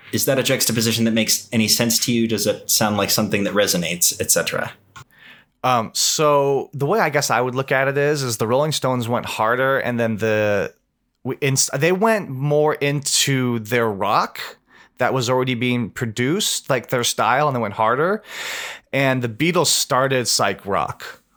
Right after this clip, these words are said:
Speaker 2: like, in the studio. Like, that's, like, the difference, 'cause the Beatles went psychedelic rock.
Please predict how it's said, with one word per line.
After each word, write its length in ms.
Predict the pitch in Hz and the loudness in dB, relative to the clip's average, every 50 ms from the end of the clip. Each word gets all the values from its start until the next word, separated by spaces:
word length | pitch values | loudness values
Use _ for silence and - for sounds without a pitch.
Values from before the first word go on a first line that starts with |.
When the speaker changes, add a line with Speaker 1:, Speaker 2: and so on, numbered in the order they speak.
| _ - | _ -4
Speaker 2:
like, 340 | 80 73 71 69 - - - - _ _ _ _ - - - - - - - - - - - - - - - - _ _ _ - 113 | -2 -2 -2 -4 -6 -8 -16 -20 _ _ _ _ -20 -20 -20 -20 -20 -20 -18 -18 -18 -16 -16 -18 -18 -20 -20 -20 _ _ _ -6 -4
in 60 | 117 | -2
the 80 | 104 104 | 0 -2
studio. 680 | - - 123 110 95 95 82 64 58 - - 120 - | -2 0 -2 -2 0 0 0 -2 -2 -4 -6 -8 -6
Like, 160 | - 123 117 | -6 -4 -2
that's, 280 | - 151 151 156 - - | 0 -2 0 0 0 0
like, 140 | 185 151 127 | -2 -2 -2
the 80 | 143 | -2
difference, 360 | 127 120 127 120 - 113 104 - | -2 -2 -2 -2 -2 -2 -2 -2
'cause 140 | - 123 | -2 -2
the 80 | 113 123 | -2 -2
Beatles 300 | 107 165 208 220 202 139 | -2 0 0 0 0 0
went 200 | 139 139 113 101 | 0 -2 0 0
psychedelic 680 | - - - 131 110 - 123 - 110 98 92 85 - - | 0 0 0 0 0 0 -2 -2 -2 -2 -2 -2 -4 -2
rock. 380 | 98 90 82 - - - - | -2 -2 -2 -2 -6 -12 -10